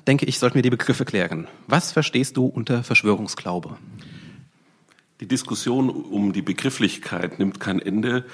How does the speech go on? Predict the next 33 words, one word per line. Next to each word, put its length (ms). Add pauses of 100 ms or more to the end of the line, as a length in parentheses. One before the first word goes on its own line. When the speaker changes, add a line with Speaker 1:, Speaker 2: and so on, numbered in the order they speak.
(460)
Speaker 2:
Viele 180
sprechen 320
von 160
Verschwörungstheorien, 1080
Verschwörungsmythen. 1080 (260)
Ich 100
verwende 320
den 160
Begriff 300
Verschwörungsglaube, 1200 (340)
um 160
damit 340
zum 200
Ausdruck 600
zu 200
bringen, 360
dass 180
es 120
sich 160
um 100
ein 140
geschlossenes 640
System 540
handelt. 400 (480)
Das 160
heißt, 460
Verschwörungsgläubige 1200
bewegen 380
sich 220
in 100
diesem 260
geschlossenen 580
System. 640